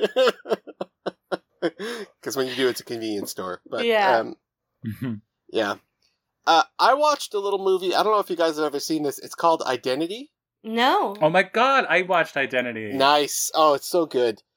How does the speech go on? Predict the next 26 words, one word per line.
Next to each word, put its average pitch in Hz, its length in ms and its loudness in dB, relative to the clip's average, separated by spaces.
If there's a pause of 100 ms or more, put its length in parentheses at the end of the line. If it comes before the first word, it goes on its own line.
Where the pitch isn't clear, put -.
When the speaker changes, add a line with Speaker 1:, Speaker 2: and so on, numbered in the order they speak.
(200)
Speaker 1:
Um, 156 600 4 (480)
so 175 340 -4
Identity 214 840 -4 (260)
is 156 720 -2 (840)
a 131 120 0
thriller, 349 1000 -2 (200)
I 214 160 0
guess? - 640 -4 (420)
Speaker 3:
It's, - 340 -2 (260)
John 165 300 4
Cusack 180 440 -2
is 175 100 -2
playing 147 340 -4
a 170 60 -8
serious 156 800 -6
role. 139 560 0
He, 135 160 2
Speaker 1:
Yeah. 190 160 6
Speaker 3:
it's 165 80 0
like 151 140 -2
a 139 60 -4
thriller, 143 760 -2
like, 127 260 -4 (160)
kind 135 320 -4
of 147 140 -8
horror. 131 760 -2